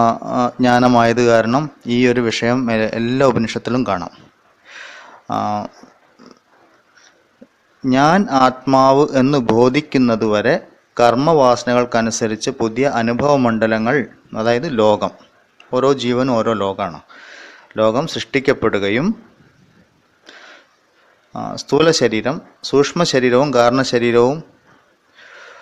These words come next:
ആ പുതിയ ലോകത്തിൽ ഈ സ്ഥൂല ശരീരം സൃഷ്ടിച്ച് അതിലൂടെ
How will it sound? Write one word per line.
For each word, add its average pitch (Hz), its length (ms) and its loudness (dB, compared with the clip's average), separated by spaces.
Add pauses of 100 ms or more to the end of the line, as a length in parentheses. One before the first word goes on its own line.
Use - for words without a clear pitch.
(600)
ആ 120 100 2
പുതിയ 127 320 2
ലോകത്തിൽ 113 600 2
ഈ 123 80 -2
സ്ഥൂല 123 360 0
ശരീരം 120 600 0
സൃഷ്ടിച്ച് - 680 -6 (140)
അതിലൂടെ 113 760 0